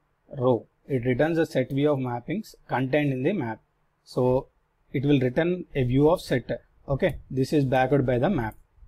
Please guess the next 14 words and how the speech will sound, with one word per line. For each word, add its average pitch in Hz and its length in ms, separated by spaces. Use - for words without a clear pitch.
So 165 300
what 139 340
we 175 140
will 170 100
be 170 120
doing 131 280
is 156 160
we'll 151 140
convert 143 420
this 170 200
set 135 280
to 226 160
list 135 440
now. 120 240